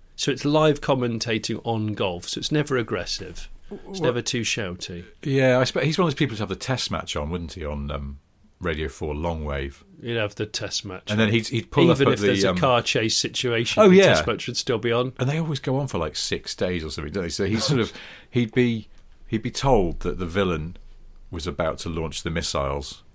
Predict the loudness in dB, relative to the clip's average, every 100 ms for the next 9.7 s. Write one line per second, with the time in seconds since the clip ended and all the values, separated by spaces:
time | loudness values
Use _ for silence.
0 | -8 -8 -8 -10 -6 -6 -6 -12 -16 -14
1 | -14 -16 -20 -20 -20 -20 -18 -10 -8 -8
2 | -6 -6 -6 -6 -8 -8 -10 -8 -10 -10
3 | -8 -6 -4 -4 -4 -4 -4 -4 -8 -12
4 | -2 0 4 6 6 6 6 6 4 4
5 | 4 4 2 -2 -6 -8 -12 -6 -2 0
6 | 0 -2 -6 -16 -20 -20 -20 -16 -10 -8
7 | -8 -8 -6 -4 -4 -8 -12 -16 -18 -10
8 | -6 -2 0 0 0 -4 -6 -6 -6 -4
9 | -4 -6 -6 -2 -2 -2 -6